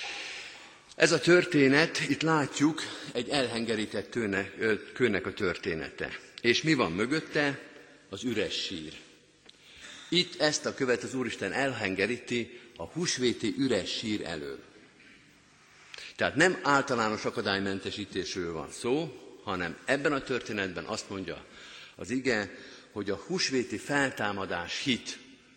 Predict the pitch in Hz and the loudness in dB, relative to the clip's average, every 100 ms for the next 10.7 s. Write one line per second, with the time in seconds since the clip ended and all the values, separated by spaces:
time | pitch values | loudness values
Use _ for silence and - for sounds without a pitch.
0 | - - - _ _ 110 117 123 170 170 | -20 -20 -20 _ _ 0 2 4 2 2
1 | 131 123 123 110 113 120 131 117 90 98 | 2 2 -2 0 2 4 6 4 2 -4
2 | 92 85 - 73 67 - - - - _ | -6 -6 -6 -12 -12 -20 -20 -20 -20 _
3 | - 107 - 104 127 - 104 90 - 135 | -8 -8 -6 -4 -4 -4 -4 -6 -4 -4
4 | - 73 - 95 82 80 - - 85 - | -2 -6 -4 -6 -6 -10 -10 -8 -8 -10
5 | - - 127 120 82 - 95 - 87 98 | -16 -4 -4 -2 -4 -2 -4 -2 -8 -6
6 | 80 78 - 82 - - - - - - | -4 -6 -6 -8 -8 -14 -16 -20 -20 -20
7 | - - - 127 160 175 147 - 110 95 | -20 -16 0 2 6 6 6 2 0 -2
8 | 107 117 113 143 135 104 - 107 87 - | -4 -6 -4 -2 -2 -4 -6 -4 -4 -6
9 | 78 - 78 - - _ 117 131 170 147 | -12 -12 -16 -20 -20 _ 0 4 6 4
10 | 117 107 95 90 - 73 | 0 -6 -2 -4 -4 -12